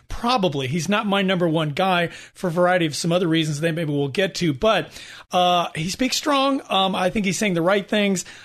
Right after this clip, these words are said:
I know you've heard it, and you, you and I have heard those things again and again and again. Uh, maybe that's part of what it takes to, uh, get the message across.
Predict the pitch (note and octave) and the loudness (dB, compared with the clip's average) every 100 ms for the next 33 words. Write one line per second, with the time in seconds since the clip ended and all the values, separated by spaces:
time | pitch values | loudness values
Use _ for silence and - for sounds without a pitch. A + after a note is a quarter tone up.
0 | - F#3 F#3+ F#3 D3+ F#3 F#3+ G3 D#3+ F3 | -2 0 2 0 -2 0 2 0 0 0
1 | G3+ D#3+ F3+ E3 F#3 C#3 E3+ D#3 D#3+ - | 0 0 0 2 0 0 0 0 -2 -2
2 | E3+ C#3+ C#3+ E3+ D3+ D3 D3+ D#3 G#3+ G3 | -2 -2 -2 -2 -2 -2 -2 0 0 0
3 | F3+ - - _ _ - F3 D#3+ D#3+ D3+ | -4 -14 -20 _ _ -14 -10 -10 -8 -4
4 | F3+ E3 E3+ - F3 E3 E3 D#3+ - F3+ | -2 0 -2 0 2 2 2 0 0 0
5 | E3+ - - D#3 D#3 D3 D#3 D3+ D3+ D3 | 2 -2 -2 0 0 0 -2 0 -2 -4
6 | - - E3 D#3+ C#3+ - | -10 -2 0 2 0 -4